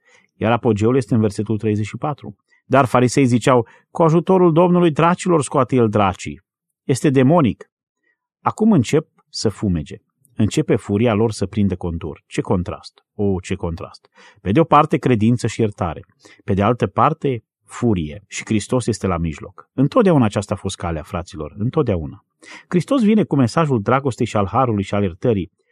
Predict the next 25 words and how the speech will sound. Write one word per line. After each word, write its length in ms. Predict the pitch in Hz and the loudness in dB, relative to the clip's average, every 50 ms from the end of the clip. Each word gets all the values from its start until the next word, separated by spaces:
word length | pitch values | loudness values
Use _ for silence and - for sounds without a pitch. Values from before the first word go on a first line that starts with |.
| _ _ _ | _ _ _
Și 160 | - - 143 | -8 -6 -4
sunt 180 | 131 233 247 - | -2 0 0 0
aceia 240 | - - - 214 196 | 0 2 2 0 0
care 180 | - 190 165 | 2 2 2
l-au 140 | 156 139 120 | 4 2 2
cunoscut 420 | - - 120 110 - - - 196 | 2 0 0 0 0 -2 -4 -4
și 60 | 170 - | 0 0
l-au 140 | 151 131 | 0 0
primit 320 | 104 - 117 113 160 190 - | 0 0 0 0 0 0 -2
și 120 | - 151 | -4 -4
s-au 160 | 127 - 117 | -2 -2 -2
bucurat, 500 | 110 110 110 101 - 123 170 196 196 _ _ _ _ _ _ _ _ _ - | -2 -2 -4 -4 -2 -2 -2 -2 -2 _ _ _ _ _ _ _ _ _ -12
și 120 | - 208 | -6 -4
sunt 180 | 175 262 240 208 | 0 2 2 2
și 80 | - | 4
aceia 240 | 269 226 - 254 226 | 2 0 2 0 0
care 220 | 190 - 190 175 156 | 2 2 2 2 4
îl 60 | 139 | 4
urăsc 380 | 120 117 143 185 180 - - | 4 4 2 2 0 -2 -8
și 160 | - - - 139 | -10 -6 -2 0
îl 100 | 135 123 | 0 0
disprețuiesc 680 | 127 120 - - 123 104 - - 127 147 131 - _ - | 0 -2 -4 -2 -4 -4 -2 0 -2 -2 -2 -4 _ -14
și 160 | - - 101 | -8 -8 -8
sunt 260 | - - 95 90 - | -6 -4 -6 -4 -4
înfuriați. 760 | 90 87 87 - - 80 76 76 76 - - _ - - | -4 -6 -6 -6 -10 -12 -12 -12 -16 -18 -18 _ -20 -20